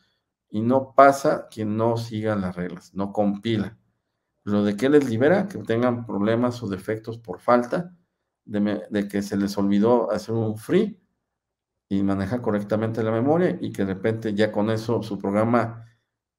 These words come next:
eh, ya no es íntegro porque tarde o temprano va a tener una falla y, y ya no sé cuántas veces les ha pasado que de repente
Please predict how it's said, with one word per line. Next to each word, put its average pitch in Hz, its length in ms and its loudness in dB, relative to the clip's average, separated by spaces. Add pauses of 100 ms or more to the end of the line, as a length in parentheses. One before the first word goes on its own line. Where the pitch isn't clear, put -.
(140)
eh, 104 500 0 (160)
ya 117 220 4
no 120 120 4
es 117 120 -4
íntegro 147 420 4
porque 101 220 -4
tarde 117 220 2
o 113 60 -2
temprano 113 380 0
va 110 100 2
a 104 60 -4
tener 104 200 -4
una 101 220 0
falla 135 600 0
y, 90 580 -6
y 87 100 -12
ya 85 140 -8
no 101 120 -4
sé - 100 -8
cuántas 123 300 4
veces 113 260 2
les 98 220 0
ha 117 120 0
pasado 131 360 2
que 107 100 -2
de 98 60 0
repente 110 460 -2